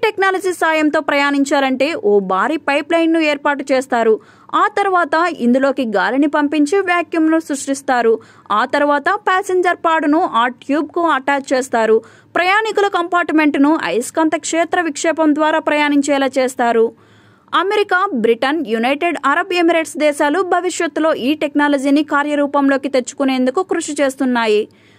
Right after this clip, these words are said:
అయితే ఈ హైపర్‌లూప్ టెక్నాలజీ సాయంతో ఓ వాహనాన్ని వంద మీటర్లు నడిపించి ఎన్నో అవార్డులు పొందారు చెన్నై ఐఐటి విద్యార్థులు. త్వరలోనే ఐదు వందల మీటర్ల పాటు ప్రయాణించేలా ప్లాన్ చేస్తున్నారు.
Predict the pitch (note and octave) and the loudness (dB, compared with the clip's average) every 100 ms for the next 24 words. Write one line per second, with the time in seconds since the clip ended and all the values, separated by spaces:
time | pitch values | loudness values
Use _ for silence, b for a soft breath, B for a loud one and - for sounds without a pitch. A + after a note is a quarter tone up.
0 | b D4+ D#4 C4 C4 D4+ - A3 C4+ D4 | b -4 -2 0 0 0 -6 -4 -2 0
1 | B3+ F4 E4+ F4 - D#4 D#4+ D#4+ D#4 D#4 | 0 0 -2 -2 -2 -2 0 0 0 -2
2 | E4 D4+ D4+ D4 F#4 G4+ - E4+ E4 D#4+ | 0 0 2 0 0 0 0 0 2 2
3 | D#4+ E4 E4 D4+ F4 B3 F#3+ A3+ C#4 C4+ | 2 2 2 2 0 0 -2 0 2 2
4 | C#4+ E4 E4 D4+ C#4+ C#4+ D4 C#4+ F#4 F4+ | 2 0 2 2 0 2 0 2 -2 0
5 | C#4+ D#4+ D#4+ D4+ D4+ C#4+ C#4 C#4 C#4+ C4 | 0 2 2 2 2 0 0 0 0 2
6 | C4 E4 F4 E4+ D#4 E4 E4 C#4 D4 C#4+ | 2 0 -2 0 2 2 2 0 0 -2
7 | C#4+ C4 A3+ A#3+ A3+ A#3 A3 - b b | -2 -2 0 -2 0 0 0 -2 b b
8 | b - E4+ F#4 G4+ G#4 F#4+ G4 F4 A#3 | b -2 0 2 2 2 2 0 0 0
9 | A#3 C#4 D4+ C4+ C4+ D#4 F4 E4+ E4 D#4 | 2 2 2 2 0 0 0 0 0 0
10 | D4+ D4+ D4+ D4 D4 D#4+ D#4 F#4+ G4 F4 | 0 0 0 2 0 0 0 0 0 0
11 | E4+ D#4+ D4 D4 C4+ B3+ A#3 A3 | 2 0 -2 0 2 2 2 0